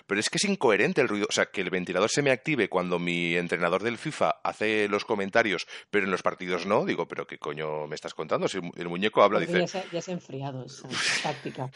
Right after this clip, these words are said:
Speaker 1: Pero
Speaker 2: Es
Speaker 1: es,
Speaker 2: una táctica
Speaker 1: es
Speaker 2: de, de
Speaker 1: absurdo.
Speaker 2: juego.
Speaker 1: Es que, es que el ventilador de Play cuatro Pro es absolutamente absurdo. Y seguro que tiene algún error de programación porque se me activa en momentos que no tienen puñetero sentido. Es decir, "¿pero qué, qué te pasa a ti? O sea, ¿qué es esto?".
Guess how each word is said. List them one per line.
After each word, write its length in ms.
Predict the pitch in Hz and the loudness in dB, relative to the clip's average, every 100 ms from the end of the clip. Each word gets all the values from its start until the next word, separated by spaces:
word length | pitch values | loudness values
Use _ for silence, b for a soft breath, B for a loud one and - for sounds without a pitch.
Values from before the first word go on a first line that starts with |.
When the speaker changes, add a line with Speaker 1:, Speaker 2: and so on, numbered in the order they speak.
| B - | B -10
Speaker 1:
Pero 160 | 117 | -2
Speaker 2:
Es 120 | 175 202 | 2 4
Speaker 1:
es, 140 | - | 4
Speaker 2:
una 120 | 196 | 0
táctica 360 | 190 175 180 175 | 0 -4 0 2
Speaker 1:
es 80 | 170 | 4
Speaker 2:
de, 40 | |
de 60 | 147 | 4
Speaker 1:
absurdo. 380 | 123 160 156 165 | 2 4 6 6
Speaker 2:
juego. 120 | 110 | 6
Speaker 1:
Es 120 | 104 | 4
que, 80 | 117 | 2
es 280 | 110 110 - | -2 -2 -2
que 60 | 110 | -2
el 80 | 98 | 0
ventilador 460 | 104 104 104 127 | 0 2 4 4
de 80 | 156 | 4
Play 200 | 131 131 | 2 0
cuatro 340 | - 113 107 | 2 0 0
Pro 260 | 110 135 - | 0 -2 -2
es 240 | 131 - - | -4 -4 -6
absolutamente 800 | 101 101 - 101 101 120 127 147 B B - | -4 -4 -2 -4 0 0 0 -4 B B -8
absurdo. 680 | 95 - 123 110 85 80 - | -6 -4 -2 -2 -2 -4 -4
Y 80 | 92 | -6
seguro 300 | 87 82 95 | -6 -6 -4
que 80 | 95 | -4
tiene 160 | 92 | -2
algún 200 | 82 87 | -2 0
error 200 | 92 76 | -2 -2
de 100 | 95 | -4
programación 580 | - 80 80 73 90 117 B B - | -2 -2 -2 -4 -6 -8 B B -10
porque 220 | 85 85 | -8 -6
se 200 | - 82 | -4 -4
me 100 | 80 | -4
activa 300 | - 90 104 | -4 -4 -2
en 60 | |
momentos 360 | 107 95 90 117 | -2 -4 -4 -4
que 80 | 92 | -4
no 80 | 90 | -6
tienen 240 | 98 120 | -4 -4
puñetero 580 | - 95 87 82 87 117 | -6 -8 -6 -6 -4 -4
sentido. 600 | - 73 71 - 135 113 76 | -4 -10 -14 -10 -10 -8 -12
Es 60 | |
decir, 280 | 80 78 71 | -12 -12 -14
"¿pero 180 | - 76 | -14 -12
qué, 120 | 85 | -14
qué 160 | - 85 | -10 -6
te 120 | 92 | -6
pasa 320 | - 101 110 | -4 -6 -4
a 40 | |
ti? 260 | - 185 - B B | -4 -6 -8 B B
O 40 | - | -6
sea, 80 | - | -4
¿qué 100 | - | -2
es 60 | 120 | -4
esto?". 220 | - 76 | -6 -8